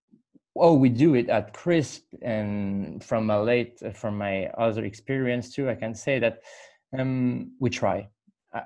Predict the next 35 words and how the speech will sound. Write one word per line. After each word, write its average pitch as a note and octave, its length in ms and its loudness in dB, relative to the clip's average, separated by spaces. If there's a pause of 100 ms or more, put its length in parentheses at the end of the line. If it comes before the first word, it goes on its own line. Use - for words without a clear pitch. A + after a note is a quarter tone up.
I C3+ 100 2
mean, C3 380 0
uh, A2 300 2
we, B2 180 -4
you B2+ 120 0
got C3 100 2
to B2+ 80 -4
try B2 300 2
everything, C3 720 0 (380)
e-, - 120 -6 (180)
every D3 520 2
channel B2+ 480 2
that G#2+ 180 0
seems B2 400 0
interesting C3 640 -2
in A2+ 120 -8
your G#2+ 180 0
opinion. C#3+ 580 -2 (340)
Well, G#2 400 4 (260)
go B2 160 2
for A#2+ 220 2
it A2+ 220 2
and G2+ 360 2
just G#2+ 160 0
spend A2+ 360 0
a, G#2 400 0
a, A2+ 80 2 (360)
a, G#2+ 340 -2 (520)
a A2+ 80 -2
spend, A#2+ 640 -2
like, G#2 260 2
some G#2 320 -4
times, A2 460 0
you A2 80 -4
know. G#2+ 180 -2